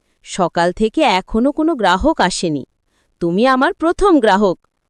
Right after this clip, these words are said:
খুব ভালো লাগলো।" বৃদ্ধ কাকা খুশি মনে বললেন। তিনি তাড়াতাড়ি একটা কাগজের প্লেটে পানিপুরি সাজাতে লাগলেন।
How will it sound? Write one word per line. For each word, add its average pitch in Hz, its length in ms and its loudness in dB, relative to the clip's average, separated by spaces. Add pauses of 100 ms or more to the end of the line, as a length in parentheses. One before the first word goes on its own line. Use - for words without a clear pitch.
(120)
খুব 403 200 2
ভালো 233 260 2
লাগলো।" 160 380 0 (1040)
বৃদ্ধ 269 360 0
কাকা 269 280 -2
খুশি - 340 -2
মনে 196 240 0
বললেন। 156 400 -2 (800)
তিনি 381 180 4
তাড়াতাড়ি 240 440 0
একটা 262 240 -2
কাগজের 196 480 0
প্লেটে 208 320 -2
পানিপুরি 185 480 -4
সাজাতে 175 480 -2
লাগলেন। 143 380 -2